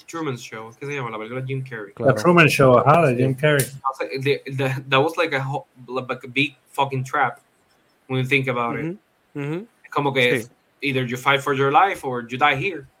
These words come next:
Speaker 1: forever.
Speaker 2: Exacto.
Speaker 1: It's not here.
Speaker 2: Sí, sí, sí. Pero, pero, de nuevo, no está haciendo Jigsaw lo mismo que pasa en la vida, pero a largo plazo.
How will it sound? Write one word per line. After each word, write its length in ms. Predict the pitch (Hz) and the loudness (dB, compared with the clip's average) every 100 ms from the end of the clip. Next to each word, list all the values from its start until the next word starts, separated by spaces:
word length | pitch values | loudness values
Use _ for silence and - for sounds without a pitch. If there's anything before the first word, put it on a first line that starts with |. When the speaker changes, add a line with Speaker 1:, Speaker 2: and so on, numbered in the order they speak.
| _ | _
Speaker 1:
forever. 240 | 131 127 | -4 -2
Speaker 2:
Exacto. 360 | 127 127 - 110 _ _ - | -2 -4 -8 -16 _ _ -10
Speaker 1:
It's 160 | - | -8
not 160 | 151 - - | -8 -12 -14
here. 160 | 110 - _ | -20 -20 _
Speaker 2:
Sí, 260 | - 131 | -6 -6
sí, 120 | 127 143 | -4 -6
sí. 240 | - 120 - | -8 -10 -4
Pero, 240 | - 143 135 | 0 2 2
pero, 220 | 139 127 135 | 0 0 -2
de 140 | 127 | -2
nuevo, 400 | 120 131 143 107 _ _ _ | 0 0 0 -4 _ _ _
no 260 | 139 131 139 | -12 -8 -8
está 320 | 151 - 170 | -8 -6 -4
haciendo 720 | 175 - 165 165 139 117 117 _ _ _ _ _ _ 135 | -4 -2 -2 -2 -4 -4 -6 _ _ _ _ _ _ 0
Jigsaw 580 | 147 156 - 131 120 - _ _ _ _ _ _ _ | 0 0 -2 -4 -4 -8 _ _ _ _ _ _ _
lo 380 | 147 131 123 120 | -8 -2 0 0
mismo 440 | 123 135 143 160 | 0 -2 0 -2
que 140 | 156 139 | -2 -2
pasa 640 | - 123 131 - 147 147 | 4 4 4 2 -2 -2
en 200 | 147 147 | -4 -4
la 100 | 151 | -2
vida, 420 | 151 170 165 143 139 | 0 2 2 0 0
pero 180 | 131 | 0
a 40 | 123 | 0
largo 320 | 120 139 156 | -2 -4 -4
plazo. 500 | 160 160 131 - 123 | -2 -2 -4 -8 -16